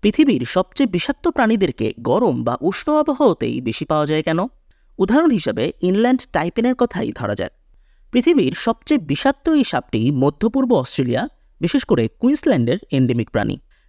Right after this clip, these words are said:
যে সকল প্রাণীদেরকে শুধুমাত্র একটি নির্দিষ্ট অঞ্চলেই পাওয়া যায় এবং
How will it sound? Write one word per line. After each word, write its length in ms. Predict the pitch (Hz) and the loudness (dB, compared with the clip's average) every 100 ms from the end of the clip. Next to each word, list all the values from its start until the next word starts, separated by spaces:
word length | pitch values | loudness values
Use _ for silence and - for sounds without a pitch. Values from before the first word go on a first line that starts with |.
| - | -2
যে 140 | 147 | -2
সকল 320 | 175 262 330 330 | 0 0 2 0
প্রাণীদেরকে 600 | - 156 233 262 156 117 113 | 2 0 2 0 0 -2 -2
শুধুমাত্র 500 | - 180 226 254 - 117 | -2 0 2 0 -2 -2
একটি 200 | 120 - 143 | -2 0 2
নির্দিষ্ট 500 | 143 160 254 - - 285 | 2 0 -2 -2 -2 0
অঞ্চলেই 420 | 151 160 226 247 | 0 0 2 2
পাওয়া 220 | - 120 | 2 -2
যায় 200 | 127 117 226 _ _ _ | 0 -2 -4 _ _ _
এবং 200 | 156 | 0